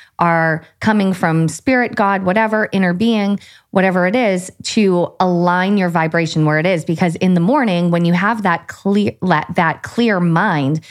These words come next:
in the, when you don't have that negative vibration rolling in, that's where you're gonna align better. So if you can think about the thing that you want, okay, you can't criticize yourself into wealth.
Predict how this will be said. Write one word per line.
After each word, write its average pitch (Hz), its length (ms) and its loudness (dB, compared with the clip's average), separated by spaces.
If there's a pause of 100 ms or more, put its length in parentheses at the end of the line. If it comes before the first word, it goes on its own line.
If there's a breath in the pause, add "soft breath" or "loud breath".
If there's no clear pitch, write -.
(240 loud breath)
in 196 100 4
the, 185 120 2
when 185 280 2
you 175 100 2
don't 220 240 0
have 185 340 -2
that 165 180 0
negative 175 400 0
vibration 170 640 0
rolling 156 320 0
in, 151 260 0 (360 loud breath)
that's 190 440 0
where 190 300 2
you're 180 240 0
gonna 170 280 0
align 156 500 0
better. 165 300 0
So 180 160 -2
if 175 120 -4
you 202 80 -2
can 190 220 0
think 294 280 -2
about 170 460 0 (400 loud breath)
the 202 160 2
thing 285 340 0
that 285 140 0
you 196 180 0
want, 170 600 -2 (260)
okay, 175 220 2
you 185 160 0
can't 302 240 -4
criticize 196 640 0
yourself 170 600 -2
into 180 440 2
wealth. 147 480 -2